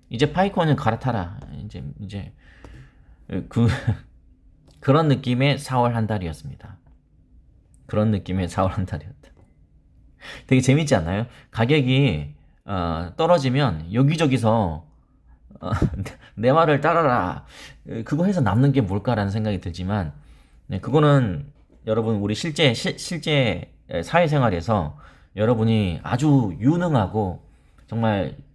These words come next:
주위에서 모셔갈 정도의 어떤 사회적 명망을 쌓으면, 네, 그게 진짜 어깨가 으쓱해지는 겁니다. 이 누가 알아-, 알아주지도 않는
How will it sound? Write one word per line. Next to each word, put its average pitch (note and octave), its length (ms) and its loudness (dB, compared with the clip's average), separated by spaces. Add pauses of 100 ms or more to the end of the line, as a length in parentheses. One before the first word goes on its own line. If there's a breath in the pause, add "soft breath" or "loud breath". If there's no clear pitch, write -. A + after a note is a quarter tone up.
(140)
주위에서 B2 840 4
모셔갈 C3 440 2
정도의 G2 560 -2 (300 soft breath)
어떤 G2+ 460 0
사회적 C#3+ 320 2
명망을 G2 380 2
쌓으면, G2 520 -2 (360 soft breath)
네, F#2 120 -6
그게 C3+ 240 4
진짜 G#2 680 0 (500)
어깨가 A2+ 380 0
으쓱해지는 G#2 460 -2
겁니다. C#2 540 -6 (100)
이 G#2 460 -4 (920 soft breath)
누가 G#2+ 340 4
알아-, A2+ 300 2
알아주지도 A#2+ 480 0
않는 G2+ 440 -2